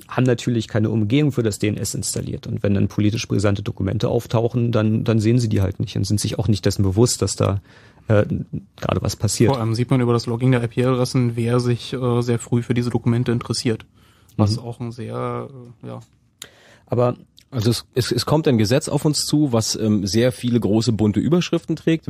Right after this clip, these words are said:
Speaker 3: Kaum
Speaker 1: Mhm.
Speaker 3: jemand guckt dahinter und fragt wirklich nach. Das Chaos Radio auf Fritz wird versuchen, in dieser und auch in vielen anderen Sendungen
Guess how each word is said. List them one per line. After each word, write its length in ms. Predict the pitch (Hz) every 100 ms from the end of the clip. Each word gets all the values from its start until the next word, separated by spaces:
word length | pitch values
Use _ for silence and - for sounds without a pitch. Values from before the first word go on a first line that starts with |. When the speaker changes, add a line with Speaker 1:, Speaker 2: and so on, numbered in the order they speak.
| 90
Speaker 3:
Kaum 300 | - 127 143
Speaker 1:
Mhm. 80 | -
Speaker 3:
jemand 460 | 104 117 117 113
guckt 260 | - 127 -
dahinter 300 | 107 135 131
und 100 | 104
fragt 300 | - 104 -
wirklich 260 | 104 101 98
nach. 300 | 101 147 -
Das 360 | 113 104 -
Chaos 320 | - 110 113
Radio 240 | 101 104 82
auf 100 | -
Fritz 300 | 113 - -
wird 160 | 104
versuchen, 440 | - 98 113 113 87
in 100 | 90
dieser 240 | 120 123
und 100 | 104
auch 120 | 71
in 60 | 98
vielen 200 | - 101
anderen 240 | 90 107
Sendungen 320 | 98 101 101